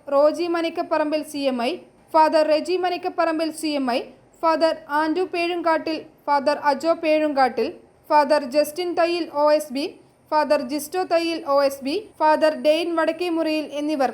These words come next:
കാർമ്മികത്വം വഹിക്കും. പതിനൊന്ന് പതിനഞ്ചിന് തിരുനാൾ പ്രദക്ഷിണം ആരംഭിക്കും. പന്ത്രണ്ട് പതിനഞ്ചിന് ഇരട്ടകളുടെ സമർപ്പണ ശുശ്രൂഷ. ബിഷപ്പ് മാർ ജോസഫ് കല്ലറങ്ങാട്ട് കാർമ്മികത്വം വഹിക്കും.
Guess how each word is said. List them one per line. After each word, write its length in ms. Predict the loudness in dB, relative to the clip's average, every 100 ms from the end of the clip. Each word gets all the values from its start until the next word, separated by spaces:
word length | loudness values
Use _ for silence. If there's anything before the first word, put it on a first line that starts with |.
| 2
കാർമ്മികത്വം 540 | 2 0 -2 -2 -2 -2
വഹിക്കും. 320 | -4 -4 -10 -10 _ _ 0
പതിനൊന്ന് 420 | 2 2 0 -2 0
പതിനഞ്ചിന് 480 | -2 0 -2 -2 -4
തിരുനാൾ 340 | -2 -2 0 -2 -2
പ്രദക്ഷിണം 480 | -4 -4 -4 -4 -2 -2
ആരംഭിക്കും. 440 | -2 -2 -4 -6 -8 -12 -2
പന്ത്രണ്ട് 400 | 0 2 2 2 2
പതിനഞ്ചിന് 480 | 0 -2 -2 -2 0
ഇരട്ടകളുടെ 480 | 0 0 -2 -2 -2 -2
സമർപ്പണ 380 | -2 -2 -2 -4
ശുശ്രൂഷ. 380 | -4 -6 -6 -2 -2 -4 -8 -8
ബിഷപ്പ് 360 | -4 -2 -4 -6 0
മാർ 180 | 0 0 -6 -2
ജോസഫ് 460 | 0 0 -2 -6 -4
കല്ലറങ്ങാട്ട് 560 | 0 0 0 -2 -2 -2 0
കാർമ്മികത്വം 580 | 0 0 0 -2 -2 -4
വഹിക്കും. 360 | -4 -4 -4